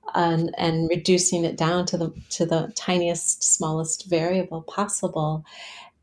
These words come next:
And their own training and their own career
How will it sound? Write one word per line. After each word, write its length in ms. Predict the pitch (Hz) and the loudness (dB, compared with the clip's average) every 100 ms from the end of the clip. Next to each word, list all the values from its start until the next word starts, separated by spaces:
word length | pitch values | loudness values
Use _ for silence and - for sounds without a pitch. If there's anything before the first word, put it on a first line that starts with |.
| _ _ _ _ | _ _ _ _
And 380 | 202 196 196 202 - | 6 8 8 6 8
their 320 | 202 190 - | 8 8 6
own 360 | 208 208 208 202 | 6 8 8 4
training 880 | - - 190 220 254 196 180 180 | 0 2 6 8 10 8 6 4
and 200 | - 180 | 4 4
their 240 | 185 185 - | 6 4 4
own 680 | 190 190 190 190 190 196 | 4 6 6 8 6 2
career 1000 | - - 185 170 185 226 226 190 185 185 | -2 2 4 6 6 6 8 6 4 0